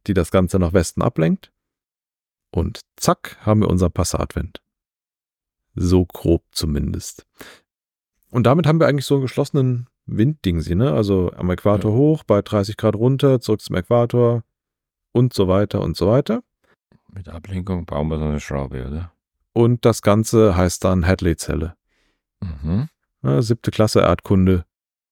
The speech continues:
Speaker 1: Hadley-Zelle.
Speaker 2: Siebte Klasse schon, oh Gott.
Speaker 1: Ja, ich meine, wir hatten das irgendwo so siebte, achte Klasse rumgemacht.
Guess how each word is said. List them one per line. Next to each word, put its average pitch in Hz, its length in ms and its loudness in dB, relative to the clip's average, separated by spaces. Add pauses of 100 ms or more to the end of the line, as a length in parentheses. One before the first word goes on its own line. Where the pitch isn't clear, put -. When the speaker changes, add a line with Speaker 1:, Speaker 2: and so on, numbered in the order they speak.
(240)
Speaker 1:
Hadley-Zelle. - 680 0 (960)
Speaker 2:
Siebte - 320 -12
Klasse - 360 -8
schon, - 220 -8
oh - 100 -20
Gott. - 280 -12 (260)
Speaker 1:
Ja, - 200 -2
ich - 160 -2
meine, 82 360 4
wir 78 120 4
hatten 87 160 0
das 76 160 2
irgendwo 78 400 0
so - 400 2 (140)
siebte, - 420 -2
achte - 240 -6
Klasse - 320 -4
rumgemacht. 92 680 0